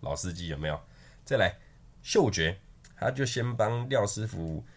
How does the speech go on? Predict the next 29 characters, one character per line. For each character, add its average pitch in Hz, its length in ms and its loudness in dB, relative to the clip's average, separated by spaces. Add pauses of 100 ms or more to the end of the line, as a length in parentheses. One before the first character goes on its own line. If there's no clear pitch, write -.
(160)
洗 - 240 -6
干 113 220 4
净 120 160 -2
了 92 60 2
他 107 100 0
的 98 80 4
鼻 78 260 -6
腔， 98 500 -2
然 82 120 -4
后 92 160 -2
再 101 140 -4
吸 98 260 -6
纯 95 380 -4
氧。 - 120 0 (540)
接 101 100 -6
下 98 140 0
来 80 220 6
啊， 71 160 2
是 - 160 -6
视 104 280 -4
觉 71 300 -2
啊、 76 220 2
听 95 280 -4
觉 71 300 -4
等 87 240 -4
等 64 240 -6
的 71 100 -4
一 80 120 -4
些， 95 120 -10